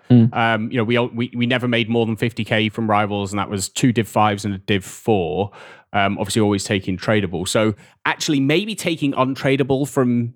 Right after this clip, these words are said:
Speaker 3: Div Rivals if you want that kind of fodder to go into upgrade S B Cs or whatever isn't the worst choice.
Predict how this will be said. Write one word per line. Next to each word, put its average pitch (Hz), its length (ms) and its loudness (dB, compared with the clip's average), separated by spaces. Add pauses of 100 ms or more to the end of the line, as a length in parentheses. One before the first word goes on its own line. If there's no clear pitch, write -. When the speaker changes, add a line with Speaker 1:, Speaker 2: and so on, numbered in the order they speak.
(140)
Speaker 3:
Div 120 200 0
Rivals 120 540 0
if 117 140 -4
you 110 100 2
want 113 300 2
that 104 220 0
kind 113 120 -2
of 104 80 -4
fodder 110 360 0
to - 120 -6
go 107 160 2
into 107 320 0
upgrade 101 560 0
S 107 160 -2
B 117 80 -4
Cs 110 240 -4
or 113 40 0
whatever 113 300 0
isn't 123 280 0
the 143 60 2
worst 127 600 0
choice. - 600 -2